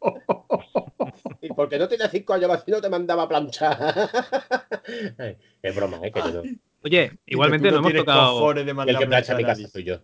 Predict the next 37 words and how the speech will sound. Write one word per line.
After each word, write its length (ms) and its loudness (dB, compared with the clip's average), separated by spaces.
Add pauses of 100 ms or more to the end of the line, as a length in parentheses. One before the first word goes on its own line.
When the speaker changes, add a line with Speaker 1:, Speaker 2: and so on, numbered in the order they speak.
(120)
Speaker 2:
<laughs> 920 -4 (180)
Speaker 3:
No 80 0
hemos 180 2
tocado 340 6
el 120 2
tema 200 0
retro 300 0
todavía. 680 -2
¿Me 60 -10
dejáis 220 -4
leer 140 4
una 160 4
noticia 320 2
de 80 4
retro? 380 -4 (240)
Speaker 2:
Sí. 80 -8
Speaker 1:
Venga, 520 -8
pero 180 -16
si 100 -16
lo 80 -8
hemos 100 -6
tocado, 320 -6
¿no? 240 -2
Yo 140 0
el 160 -2
Nemesis 400 -4
es 80 2
retro. 360 -4 (600)
Speaker 3:
Ah, 80 0
hostia, 200 0
es 40 2
verdad, 380 4
el 220 -6
puto 180 -6
M 100 -2
S 100 -6
X. 180 -4